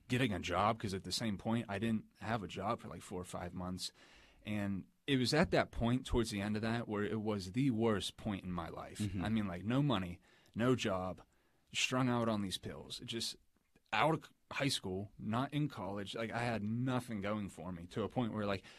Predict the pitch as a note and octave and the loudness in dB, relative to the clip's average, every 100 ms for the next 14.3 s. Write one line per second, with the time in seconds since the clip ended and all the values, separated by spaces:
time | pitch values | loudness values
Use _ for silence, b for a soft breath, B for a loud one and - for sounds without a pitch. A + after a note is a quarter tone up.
0 | B A2+ F#2+ B2+ C#3 F2+ F2 - - F2+ | B 2 4 4 4 2 -2 -6 -8 -8
1 | A2+ C3+ A2 E2 - F2+ G2 G2+ A2+ A2 | -2 0 0 -2 -8 -6 -4 -4 -2 0
2 | G2+ G2 A#2 F#2 F#2 F2 - F#2 E2+ F#2 | 2 2 0 -2 -6 -6 -6 -6 -6 -10
3 | - b b b - _ G#2 G#2+ A2+ F2+ | -16 b b b -20 _ 2 4 2 2
4 | G2 F#2 B2 G#2+ - - _ - G#2 G2 | -2 -2 -4 -6 -10 -18 _ -2 0 2
5 | G#2 G#2 G2 F#2+ F#2 F2 E2+ - _ _ | 0 2 0 0 0 -2 -4 -10 _ _
6 | _ _ G#2+ G2+ F#2 F2+ - B2 A#2 A2+ | _ _ 0 2 2 0 0 4 6 6
7 | A2 G#2 _ - _ - - C3+ C3 A#2 | 2 -4 _ -20 _ -6 2 2 2 0
8 | G#2 G2+ B2+ B2+ B2 A2 G#2 G2+ G2+ F#2 | 0 0 0 -2 -2 2 2 2 2 2
9 | - G2 G2+ G2+ G2+ G2+ G2 F#2+ G2+ G2+ | 0 0 2 0 -2 -2 -2 -2 -2 -4
10 | G2 F2+ G2 A2 F2+ G#2 F#2 G#2+ - - | -6 -2 -2 -2 -4 -4 -2 -4 -6 -14
11 | B B B - G2 F#2+ F#2 F#2+ G2 F2 | B B B -4 0 2 0 -2 -2 -4
12 | D2+ - G#2 B2 - - - - F#2 F#2 | -4 -4 -2 -2 -6 -10 -16 -6 -4 -2
13 | E2+ F#2+ F2 G#2+ - _ F#2+ G#2 F#2+ G#2 | -4 -6 -6 -10 -14 _ -4 -4 -2 0
14 | F#2+ F#2+ A2+ | 2 2 0